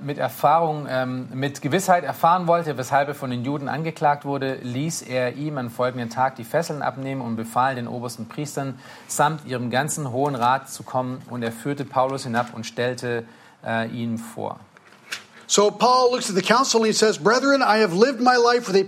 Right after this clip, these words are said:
Speaker 2: perfectly good conscience before God up to this day."
Speaker 1: Und dann Kapitel dreiundzwanzig, da sah Paulus den Hohen Rat eindringlich an und sprach:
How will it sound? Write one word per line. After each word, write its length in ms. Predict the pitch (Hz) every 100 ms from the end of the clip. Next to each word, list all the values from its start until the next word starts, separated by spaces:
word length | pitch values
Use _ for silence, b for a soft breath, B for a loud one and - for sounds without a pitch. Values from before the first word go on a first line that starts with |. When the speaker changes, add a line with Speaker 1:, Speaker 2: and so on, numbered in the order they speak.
| -
Speaker 2:
perfectly 600 | - 311 294 294 - 233
good 240 | 180 254
conscience 480 | - 226 226 226 214
before 340 | - 208 214 196
God 280 | 196 190 185
up 100 | 165
to 100 | 170
this 220 | 165 160
day." 300 | 160 139 131 -
Speaker 1:
Und 60 | 120
dann 140 | 127
Kapitel 320 | 127 120 120
dreiundzwanzig, 720 | - 120 123 - 156 160 160 -
da 140 | 135
sah 160 | 131 123
Paulus 360 | 139 135 135
den 180 | 127 113
Hohen 260 | 127 147 135
Rat 380 | 117 120 -
eindringlich 600 | 127 147 170 156 170 165 -
an 120 | 131
und 100 | 131
sprach: 380 | - 120 120